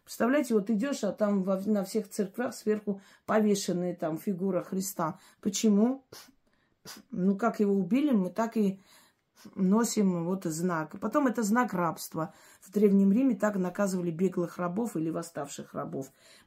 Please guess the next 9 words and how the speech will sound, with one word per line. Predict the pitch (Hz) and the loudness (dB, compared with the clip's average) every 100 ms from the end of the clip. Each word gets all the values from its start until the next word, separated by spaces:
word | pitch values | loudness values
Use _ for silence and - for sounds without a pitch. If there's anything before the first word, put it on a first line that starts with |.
| _ _ _ - | _ _ _ -8
И | 175 | -4
отсюда | 185 - 233 190 | -4 -2 -2 0
и | 180 180 | 0 0
вот | 165 160 | -2 -4
эта | 175 170 | -4 -4
вот | 151 151 | -6 -4
традиция | 165 160 208 - 170 | -4 -2 -4 -2 -4
распятия. | 175 - 175 143 - - - _ - - _ | -4 -4 -4 -4 -4 -10 -10 _ -20 -20 _
Далее. | 190 240 196 175 170 | 4 6 6 4 2